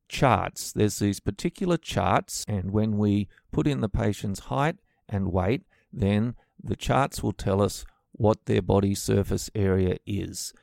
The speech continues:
So somebody clever worked this all out a long time ago, and that's how we can work out the patient's body surface area. Now,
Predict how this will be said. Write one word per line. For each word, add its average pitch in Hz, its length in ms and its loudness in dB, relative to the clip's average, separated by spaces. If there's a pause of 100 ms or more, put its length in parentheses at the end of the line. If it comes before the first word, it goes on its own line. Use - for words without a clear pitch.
(120)
So - 180 -2
somebody 120 480 0
clever 101 400 2
worked 95 360 2
this 95 200 -2
all 98 180 -2
out 95 220 0
a 92 60 0
long 98 240 0
time 92 280 -2
ago, 95 400 2 (220)
and 98 160 -4
that's 107 200 0
how 101 160 2
we 92 100 0
can 92 180 -6
work 120 260 2
out 98 200 -2
the 104 60 -4
patient's 95 520 -4
body 95 340 -4
surface 95 500 -6
area. 117 440 4 (880)
Now, 113 320 2